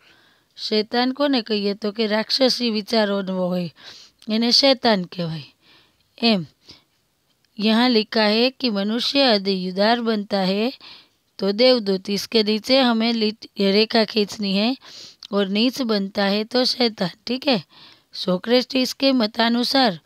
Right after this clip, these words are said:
दुनिया में सम्मानपूर्वक जीने के लिए सबसे सरल और आवश्यक उपाय है कि आप अपने आप को जैसा बाहर से दिखाना चाहते हैं, वैसा ही भीतर बने। શું કહે છે?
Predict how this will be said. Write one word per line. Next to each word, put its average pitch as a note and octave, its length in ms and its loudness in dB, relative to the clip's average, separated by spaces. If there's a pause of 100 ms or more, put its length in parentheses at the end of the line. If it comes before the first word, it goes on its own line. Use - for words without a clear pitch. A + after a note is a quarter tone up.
(380)
दुनिया G#3 440 2
में C4 200 4
सम्मानपूर्वक A#3 1000 2
जीने G3+ 320 0
के A3+ 200 2
लिए A#3 360 2 (580)
सबसे A3+ 500 0
सरल A#3+ 500 2
और A3 220 4
आवश्यक G#3+ 600 2
उपाय G#3+ 400 2
है A3+ 360 0 (500)
कि B3 120 4
आप B3 240 2 (100)
अपने B3 380 2
आप A3 320 0
को A#3+ 220 2 (340)
जैसा G3+ 460 2
बाहर G#3 420 2
से C4 240 0
दिखाना A3+ 540 0
चाहते A3 500 0
हैं, B3 320 0 (540)
वैसा A#3 320 4
ही C#4+ 240 4
भीतर A3 420 2
बने। F3 360 -2 (580)
શું C#4+ 260 -2
કહે C4 220 2
છે? A#3+ 220 2